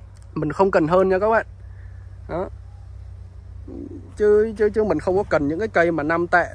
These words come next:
bảy tạ, một tấn gì đâu. Mình, mình không, không bao giờ nghĩ tới cái vấn đề đó luôn. Mình làm mình chỉ cần cái cây làm sao cứ hai tạ cho tới ba tạ. Ha ha.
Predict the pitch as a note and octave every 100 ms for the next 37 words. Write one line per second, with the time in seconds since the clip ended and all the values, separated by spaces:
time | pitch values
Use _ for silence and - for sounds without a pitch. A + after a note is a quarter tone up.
0 | - D#3 C3+ C3 E3 D3 D3 D3 D3 A3
1 | E3+ E3 D#3+ C3+ C3+ C3+ D#3+ D#3+ - -
2 | F3+ F3 E3 D#3 C#3+ C#3 G3 G3 G3 G#3
3 | D#3 D3 F3 D#3 - - - - D3 C#3+
4 | C#3 C3+ C3+ C3 B2+ C3+ B2+ A#2 - F3
5 | D#3+ D#3 B2+ - - C#3 C3 D#3+ D3+ D3
6 | G3+ G#3 D#3 D3 D#3 E3 E3+ D3 C#3+ -
7 | - - - - - D3+ D#3 F3+